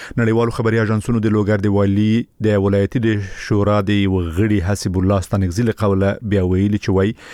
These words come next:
په دغه برید کې د لوګر د خوشي ولسوالۍ لپاره د طالبانو نومول شوی ولسوال مولوي احمد الله او په سیمه کې د طالبانو مرستیال قومندان قاري نقیب الله دواړه وژل شوي دي. د امریکایي ځواکونو یو ویان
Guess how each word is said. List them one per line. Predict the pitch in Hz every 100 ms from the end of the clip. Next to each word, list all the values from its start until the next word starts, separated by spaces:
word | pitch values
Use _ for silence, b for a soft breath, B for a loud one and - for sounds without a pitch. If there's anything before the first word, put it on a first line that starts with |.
| B B
په | 113
دغه | 92 90
برید | 101 - 120
کې | 113
د | 104 98
لوګر | 101 95 113 104 101 110 - 110
د | 104 98 92 -
خوشي | 101 - 123 120
ولسوالۍ | 113 - 113 117 98
لپاره | 110 110
د | 104 104
طالبانو | 92 98 95 95
نومول | 92 90 90 -
شوی | 117 117
ولسوال | 110 113 113 107 104
مولوي | 95 98 98 82
احمد | 98 90
الله | 92 110 - B B B 110
او |
په | 117 131
سیمه | 120 123
کې | 113
د |
طالبانو | 113 110 117 113
مرستیال | 110 - 110 95 101
قومندان | 92 90 90 98 113 127 226 - 101
قاري | 92 117 131
نقیب | 110 - 92
الله | 90 95 92 98
دواړه | 101 87 87
وژل | 87 85
شوي | 104 95 107
دي. | 110 B B B B 110
د | 110 113
امریکایي | 101 107 101 98
ځواکونو | 101 131 113 110
یو | 107
ویان | 107 107